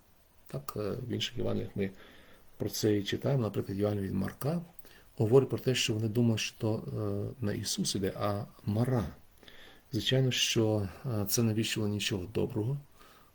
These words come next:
Зустріч із, е, духами, е, нічого доброго не приносить.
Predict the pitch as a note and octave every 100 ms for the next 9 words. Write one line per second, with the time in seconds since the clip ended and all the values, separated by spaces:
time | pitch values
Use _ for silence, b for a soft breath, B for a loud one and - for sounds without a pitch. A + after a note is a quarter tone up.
0 | - A2+ B2 - A#2 - - G#2+ G2+ -
1 | G#2 G2+ G2+ G2 G#2 - G#2 A2+ A#2 A#2
2 | A#2 C3 A#2 - B2 G#2 G2+ G2+ G#2 A2
3 | - F#3+ - - - B2 G#2 C3 G#2+ G#2
4 | A2 G2+ G2 G#2+ - F#2+ F2 F2 - -
5 | -